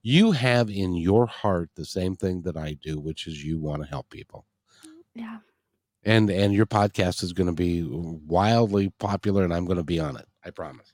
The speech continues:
Speaker 2: Yes. Yes. We need to make that happen in the next little while. Absolutely. <laughs>
Speaker 1: Yes. Whenever, whenever you get that done, I will be happy to come on there and, and, and, and anytime you want to. And you guys, as you know, I'm going to make you guys be monthly on my show.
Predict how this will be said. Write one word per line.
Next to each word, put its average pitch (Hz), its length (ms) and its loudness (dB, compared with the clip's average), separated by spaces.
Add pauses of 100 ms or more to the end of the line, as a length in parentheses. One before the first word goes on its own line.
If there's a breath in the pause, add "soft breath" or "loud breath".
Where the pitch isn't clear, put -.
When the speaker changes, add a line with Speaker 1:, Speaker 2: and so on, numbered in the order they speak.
(140)
Speaker 2:
Yes. 233 680 -2
Yes. 226 400 2
We 247 80 4
need 240 140 4
to 247 60 2
make 247 160 0
that 247 100 0
happen 226 340 0
in 208 140 0
the 214 80 0
next 220 400 -4
little 254 160 6
while. 214 280 4
Absolutely. 214 760 -2 (140)
<laughs> - 120 0
Speaker 1:
Yes. 123 380 8
Whenever, 117 360 4
whenever 156 300 8
you 214 80 4
get 185 180 4
that 190 220 6
done, 196 260 8
I 143 220 4
will 147 140 8
be 131 160 6
happy 165 400 4
to 151 100 6
come 143 220 4
on 131 240 6
there 123 240 4
and, 113 180 2
and, 107 540 2
and, 101 320 0
and 101 420 -2
anytime 120 460 0
you 95 60 0
want 85 160 -4
to. 69 120 -18 (400 soft breath)
And 120 160 4
you 175 80 6
guys, 160 280 2 (200 soft breath)
as 147 260 4
you 139 140 4
know, 120 380 6 (320 soft breath)
I'm 117 160 4
going 135 240 4
to 120 80 2
make 110 260 0
you 104 140 2
guys 85 280 -2
be 87 200 -4
monthly 82 500 -6
on 64 160 -14
my 64 140 -16
show. - 300 -16